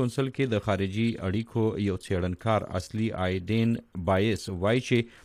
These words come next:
ترکیې غواړي د شام پوځ چې کومې سیمې په ادلب کې قبضه کړي، هغه قبضې ترې بیرته واخلي. د کومې سره چې به د ترکیې صدر رجب طیب اردوان د زیارت په ورځ د روس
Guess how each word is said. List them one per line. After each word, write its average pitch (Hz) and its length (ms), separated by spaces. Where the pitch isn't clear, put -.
ترکیې 110 340
غواړي 127 320
د 107 160
شام 117 320
پوځ 113 240
چې 101 180
کومې 120 260
سیمې 117 320
په 98 140
ادلب 101 260
کې - 160
قبضه 90 320
کړي، 117 220
هغه 92 260
قبضې 95 400
ترې 113 140
بیرته 101 320
واخلي. 98 440
د 127 200
کومې 147 240
سره 123 180
چې 117 180
به 104 140
د 98 100
ترکیې 104 300
صدر 107 260
رجب 92 240
طیب 101 240
اردوان 92 460
د 101 140
زیارت 98 340
په 101 80
ورځ 98 260
د 90 120
روس 104 120